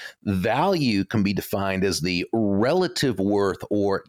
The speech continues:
desirability of a thing, of something, to the end user or beholder. In other words, what is it about this thing, this product, service, concept, idea, what have you,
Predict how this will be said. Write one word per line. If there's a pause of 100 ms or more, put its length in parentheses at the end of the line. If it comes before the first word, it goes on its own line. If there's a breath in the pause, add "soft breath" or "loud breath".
desirability
of
a
thing,
of
something, (400 loud breath)
to
the
end
user
or
beholder.
In
other
words,
what
is
it
about
this
thing,
this (320 loud breath)
product,
service,
concept,
idea,
what
have
you,